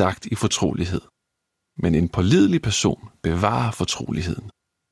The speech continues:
Fodnote. Hvis vi finder ud af, at en person i menigheden har begået en alvorlig synd, må vi tilskynde vedkommende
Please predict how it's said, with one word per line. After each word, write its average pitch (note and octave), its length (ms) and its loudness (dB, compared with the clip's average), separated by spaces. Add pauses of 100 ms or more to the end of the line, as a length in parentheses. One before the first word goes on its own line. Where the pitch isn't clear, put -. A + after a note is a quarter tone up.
(1400)
Fodnote. G#2+ 400 2 (1300)
Hvis F#2 160 0
vi G2+ 60 4
finder G2+ 280 4 (160)
ud D#3 100 6 (160)
af, G2+ 60 2 (220)
at F2+ 100 -2
en F2 120 0
person A#2 400 2
i G#2 40 4
menigheden G#2 540 6
har F2 60 -2
begået G#2+ 400 2
en G#2+ 140 2
alvorlig C#3+ 460 2
synd, B2+ 180 4 (540)
må G2+ 140 -2
vi G2+ 40 2
tilskynde D3+ 640 4
vedkommende A2+ 460 4